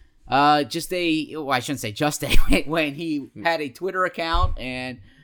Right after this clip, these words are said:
Speaker 1: was keeping us abreast
Speaker 2: My
Speaker 1: on
Speaker 2: website, Eagles
Speaker 1: Eagles
Speaker 2: Cap.
Speaker 1: Yeah, on Eagles Cap information.
Speaker 2: Very cool.
Speaker 1: Um, and now is doing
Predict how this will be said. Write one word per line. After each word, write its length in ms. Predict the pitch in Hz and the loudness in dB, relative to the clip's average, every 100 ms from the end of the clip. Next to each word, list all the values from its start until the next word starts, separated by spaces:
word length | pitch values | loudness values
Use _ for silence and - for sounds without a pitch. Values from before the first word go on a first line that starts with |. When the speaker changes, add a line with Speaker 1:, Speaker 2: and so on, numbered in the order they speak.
| _ | _
Speaker 1:
was 280 | 131 139 - | -6 -4 -4
keeping 280 | 175 151 147 | -6 -4 -4
us 140 | 147 | -4
abreast 440 | 135 151 147 147 139 | -6 -6 -6 -6 -8
Speaker 2:
My 100 | 135 | -4
Speaker 1:
on 80 | |
Speaker 2:
website, 460 | 131 127 120 101 87 | -2 -2 -4 -4 -4
Eagles 280 | 123 156 151 | 0 0 2
Speaker 1:
Eagles 80 | 156 | 2
Speaker 2:
Cap. 320 | 190 - - - | 0 -2 -4 2
Speaker 1:
Yeah, 320 | 165 185 127 | 6 6 4
on 260 | 135 127 127 | -4 -6 -4
Eagles 300 | 147 151 135 | -4 -4 -4
Cap 320 | - 147 151 | 0 0 0
information. 640 | 156 147 143 170 185 208 196 | -6 -6 -2 -2 -2 -6 -6
Speaker 2:
Very 240 | - 131 190 | 2 2 2
cool. 160 | 135 | 0
Speaker 1:
Um, 300 | 104 131 123 - _ | 0 -2 -8 -16 _
and 480 | 131 131 131 127 113 117 | -8 -4 -4 -8 -12 -8
now 280 | 135 143 135 | -2 0 -2
is 60 | |
doing 460 | 113 143 143 135 | -4 -4 -4 -6